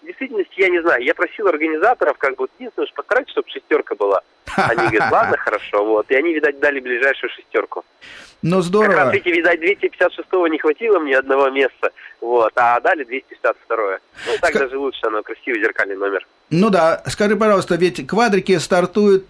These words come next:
Speaker 2: э, одни из первых. Сначала мотоциклы уходят на дистанцию, потом, э, квадроциклы,
Speaker 1: Квадроциклы.
Speaker 2: и потом уже автомобили.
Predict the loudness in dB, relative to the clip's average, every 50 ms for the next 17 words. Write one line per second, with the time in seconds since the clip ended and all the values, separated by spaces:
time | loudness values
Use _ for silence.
0 | -4 0 2 2 4 4 4 2 2 2 0 2 2 0 0 0 0 0 2 2
1 | 2 2 0 -2 -2 -2 -2 0 2 2 2 2 4 2 2 2 2 0 2 0
2 | -2 0 0 2 2 2 2 2 2 2 2 2 0 0 -2 -2 -2 -2 -2 -2
3 | -4 -2 -2 -2 0 -2 -2 0 -2 0 0 0 0 0 2 2 2 2 2 2
4 | 0 0 0 0 2 4 4 4 2 2 0 -2 0 2 4 2 4 4 2 2
5 | 2 2 0 2 2 0 0 0 0 0 0 0 -2 0 2 2 2 2 2 0
6 | -2 -2 -2 -4 -2 0 0 0 0 2 2 2 2 0 -2